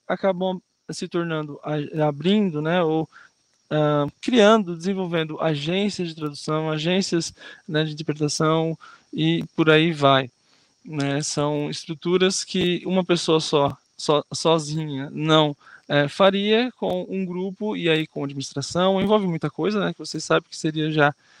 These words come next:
é, uma, mais consultoria, é, de gestão, ah, envolve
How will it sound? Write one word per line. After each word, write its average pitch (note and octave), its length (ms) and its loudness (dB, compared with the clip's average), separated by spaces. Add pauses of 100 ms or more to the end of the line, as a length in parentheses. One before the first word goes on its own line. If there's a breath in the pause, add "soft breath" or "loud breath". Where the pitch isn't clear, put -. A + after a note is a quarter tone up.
(160 loud breath)
é, C#3+ 80 -10
uma, C#3+ 380 -4
mais D3 260 0
consultoria, D3+ 800 -4 (380 soft breath)
é, - 80 -6
de C#3+ 100 -4
gestão, C#3+ 600 -2 (400 soft breath)
ah, D3 420 2
envolve D#3 540 -2